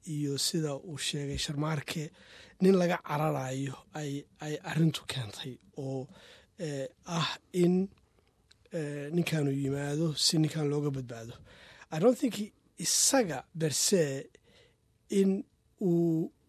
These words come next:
uu ku yimi because wuxuu ka tirsan yahay dadka, dad loo arkayay inay iyagu booskaa mudan yihiin. Laakiin ay ku timid dadkii tartamayay markaa wuxuu ahaa dadka loo arkayay in lagu aamini karo meeshan.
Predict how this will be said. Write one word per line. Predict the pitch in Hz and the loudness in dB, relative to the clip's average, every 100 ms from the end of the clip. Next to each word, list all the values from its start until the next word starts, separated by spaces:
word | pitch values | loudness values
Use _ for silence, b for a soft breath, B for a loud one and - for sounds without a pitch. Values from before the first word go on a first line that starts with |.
| _ _ _ _ _ _ _ _ - | _ _ _ _ _ _ _ _ 0
uu | 202 175 | 0 0
ku | - 294 | 4 6
yimi | 185 175 156 | 8 6 4
because | - 180 151 - - | 0 0 2 2 0
wuxuu | 165 156 | -4 0
ka | 190 | 0
tirsan | - 151 175 160 | 0 -2 0 2
yahay | 139 139 | 0 -2
dadka, | 160 156 - 139 127 _ b b b _ | -2 -4 -4 -8 -10 _ b b b _
dad | 175 156 | 2 4
loo | 160 160 | 6 6
arkayay | 147 - 135 143 151 | 2 -2 -4 -2 -2
inay | 151 143 | -2 -2
iyagu | 151 135 | -4 -4
booskaa | 135 151 - 156 | -2 2 2 2
mudan | 139 151 160 147 | 2 4 4 4
yihiin. | 120 135 - B B B B - | 0 -6 -8 B B B B -2
Laakiin | 170 - - 240 - 190 | -2 0 2 2 0 -2
ay | 185 | -2
ku | - 294 | 0 0
timid | - - 180 180 175 - - | 2 4 6 6 2 -4 4
dadkii | 233 - 220 180 | 4 4 0 0
tartamayay | - 160 - 247 196 151 147 151 | 2 0 4 6 6 6 2 2
markaa | 160 175 - 147 | 4 4 2 -2
wuxuu | 165 165 175 | -2 -2 -6
ahaa | 151 147 156 | -6 -4 -4
dadka | 156 208 - - 170 - b b b b _ _ _ _ - | 0 0 0 -4 -4 -6 b b b b _ _ _ _ -10
loo | 233 190 240 | 2 8 8
arkayay | 214 165 170 160 165 165 196 - | 8 2 2 4 4 2 0 0
in | 214 185 | 6 8
lagu | 180 208 247 202 | 6 4 0 0
aamini | 175 170 160 151 | 6 8 8 4
karo | - 156 147 | -2 0 2
meeshan. | 147 151 139 - 113 117 | 4 4 2 2 -2 -12